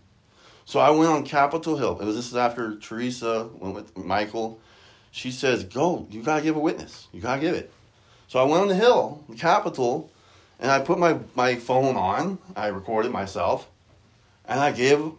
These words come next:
my response to your pastor and the whole mission of the submission. Give the Caesar what is a Caesar. But my question is, is that Caesar?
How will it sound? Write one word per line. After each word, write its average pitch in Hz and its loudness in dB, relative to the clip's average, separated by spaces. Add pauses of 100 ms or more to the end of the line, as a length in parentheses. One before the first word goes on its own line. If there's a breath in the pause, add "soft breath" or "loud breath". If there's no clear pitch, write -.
(120)
my 120 4
response 170 0
to - -6
your 143 0 (600)
pastor 127 -2 (580 soft breath)
and 113 -4
the 113 -2
whole 143 2
mission 131 -2
of 123 -2
the 131 -2
submission. 165 -2
Give 123 0
the 170 0
Caesar 139 -6
what 123 0
is 120 -2
a 113 -10
Caesar. 113 -6
But 98 -2
my 123 0
question 123 -2
is, 98 -6
is 131 2
that 139 2
Caesar? 175 -8